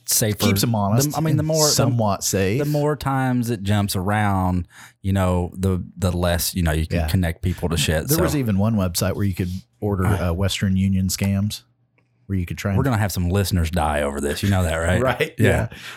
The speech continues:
Speaker 2: There was, uh, Western Union scams where you can get Western Union checks to try and, you ever see those, like, you have a car for sale on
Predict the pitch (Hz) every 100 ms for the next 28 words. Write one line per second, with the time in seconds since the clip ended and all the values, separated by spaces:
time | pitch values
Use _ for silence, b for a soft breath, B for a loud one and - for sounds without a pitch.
0 | B 113 107 90 85 80 78 - 117 117
1 | - 113 113 113 113 - 113 117 120 117
2 | 104 90 101 87 104 - 113 110 110 107
3 | - 104 98 - 98 107 101 98 110 131
4 | 110 - 117 110 101 92 92 B B B
5 | - 92 82 98 90 - 85 - 90 92
6 | 90 85